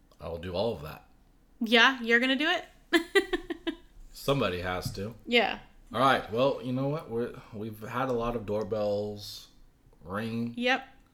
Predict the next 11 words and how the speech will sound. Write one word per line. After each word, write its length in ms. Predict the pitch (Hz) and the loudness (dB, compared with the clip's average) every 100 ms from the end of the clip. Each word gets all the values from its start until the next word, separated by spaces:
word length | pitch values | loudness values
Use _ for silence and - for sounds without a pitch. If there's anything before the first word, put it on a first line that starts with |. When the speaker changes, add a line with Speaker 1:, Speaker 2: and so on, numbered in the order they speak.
| - 269 | -2 4
Speaker 1:
Dogs 360 | 110 117 107 | 6 4 0
barking. 720 | 90 104 113 - 117 117 113 - | 0 0 0 -2 -2 -2 -4 -2
Speaker 2:
<laughs> 40 | |
Yeah. 280 | 240 233 220 - - - - - | 2 4 2 -8 -20 -20 -20 -10
It's 160 | 226 220 | -10 0
been 560 | 247 240 233 220 208 - - | 2 4 2 -2 -8 -14 -4
Speaker 1:
Emo 680 | 123 123 123 123 117 117 113 - - - - | 0 2 4 4 4 0 -4 -12 -20 -20 -8
trick-or-treaters. 720 | 135 120 120 123 117 120 120 - | -6 -4 -2 -2 0 0 -2 -6
Speaker 2:
So 580 | - - - - - | -6 -6 -8 -6 -6
many 260 | 294 294 - | -4 -6 -6
emo, 220 | 190 180 | -6 -8